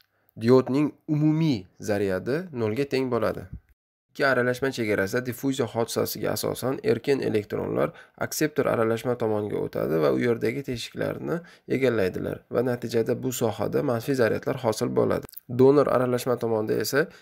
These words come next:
chiqib ketgan elektronlar hisobiga o'sha sohada musbat zaryad hosil bo'ladi. Natijada potensial to'siq vujudga keladi va qolgan elektronlarni o'tishiga to'sqinlik qiladi. Diodga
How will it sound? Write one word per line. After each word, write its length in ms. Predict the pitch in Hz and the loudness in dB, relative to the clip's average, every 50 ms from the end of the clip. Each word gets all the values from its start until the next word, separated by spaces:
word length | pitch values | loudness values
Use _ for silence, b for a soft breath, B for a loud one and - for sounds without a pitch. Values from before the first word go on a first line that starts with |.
| B B | B B
chiqib 320 | - - - - 147 147 | -10 -6 -2 0 0 0
ketgan 320 | - 135 127 - - 135 | 0 -2 -2 0 0 0
elektronlar 640 | 131 131 127 127 120 123 - 127 123 120 120 123 117 117 | 2 2 0 -2 -2 -2 0 2 2 2 2 0 -2 -4
hisobiga 580 | - - 117 107 101 - 101 101 - 131 151 - B B B B B - | -2 0 0 0 0 -2 -4 -2 0 0 0 0 B B B B B -8
o'sha 280 | - 131 - - 147 | -6 -2 0 0 0
sohada 540 | 139 - 120 113 - - 98 92 101 117 143 180 190 B B B _ | 2 2 0 0 2 0 0 2 2 2 2 2 0 B B B _
musbat 340 | 120 - - - 139 147 139 | -12 -8 0 2 2 2 4
zaryad 280 | 123 104 107 123 143 - | 2 2 2 0 0 0
hosil 280 | - 117 117 - 127 | 0 0 2 2 0
bo'ladi. 380 | 120 120 117 110 95 85 - - - _ _ _ | 0 2 2 2 2 2 0 -4 -10 _ _ _
Natijada 580 | - 113 110 - 120 107 113 107 107 117 147 175 196 190 B B B B B B | -4 -4 -4 -4 -4 -2 0 0 2 4 2 2 2 0 B B B B B B
potensial 580 | - 127 120 - 139 135 135 - 156 143 127 110 | -6 -4 0 2 2 2 2 2 4 4 4 2
to'siq 400 | - - 131 127 120 - 143 131 | 0 -2 -4 -2 -2 -2 -4 -4
vujudga 340 | 123 113 113 - - 131 131 131 - | -4 -6 -10 -6 -6 -4 -6 -6 -4
keladi 420 | - 131 123 117 104 92 - 131 160 165 | -2 -2 0 2 2 2 2 0 0 2
va 120 | 156 135 139 139 - - | 2 0 0 0 0 2
qolgan 320 | 123 113 120 127 135 135 | 2 2 4 4 2 2
elektronlarni 720 | 123 127 123 113 - 117 117 110 107 104 98 95 117 143 165 | 2 0 -2 -2 0 2 2 4 4 4 2 2 2 2 0
o'tishiga 380 | 156 147 - - - 120 131 135 | 0 0 -2 -4 -2 -2 -2 -2
to'sqinlik 480 | - 139 131 - - 107 104 110 - - | -2 -2 -4 -4 -4 -4 -4 -4 -6 -6
qiladi. 360 | - 127 120 107 101 - - 92 - - - _ _ _ _ _ _ _ _ _ _ _ _ _ _ - | -4 -2 0 0 0 0 -4 -8 -12 -16 -20 _ _ _ _ _ _ _ _ _ _ _ _ _ _ -2
Diodga 560 | 120 127 151 160 156 156 - - 131 127 | 0 2 2 2 2 -2 -2 0 0 2